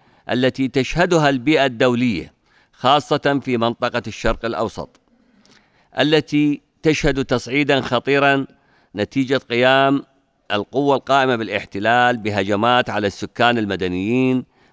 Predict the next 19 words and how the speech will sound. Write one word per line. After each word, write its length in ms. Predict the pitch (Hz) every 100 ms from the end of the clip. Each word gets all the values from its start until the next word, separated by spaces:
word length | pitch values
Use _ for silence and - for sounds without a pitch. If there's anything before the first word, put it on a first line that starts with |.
| -
بالأسلحة 560 | 92 98 135 - 113
التقليدية 720 | 110 - 107 107 101 95 131 127
من 120 | 113
الذخائر 580 | 90 104 101 120 123 127
والمتفجرات، 920 | 131 131 135 131 123 139 143 101 - _ _ _ _ _ _ _
وشن 300 | 101 - 151
هجمات 520 | 147 131 123 131 139
في 100 | -
المناطق 520 | 110 110 120 135 123
الآهلة 480 | 107 85 120 135 131
بالسكان 720 | 127 123 131 - 143 113 76 67 _ _ _ _ _
وعلى 300 | 110 120 139
الأعيان 420 | 123 120 120 135
المدنية 560 | 139 123 110 117 131 135
وبطريقة 500 | 127 117 113 123 131
عشوائية 640 | 123 127 131 117 131 127
في 380 | 95 110 110 107 _ _ _ _ _ _ _ _ _ _ _
قطاع 520 | 120 - 123 127 113 -
غزة، 440 | 110 113 82 69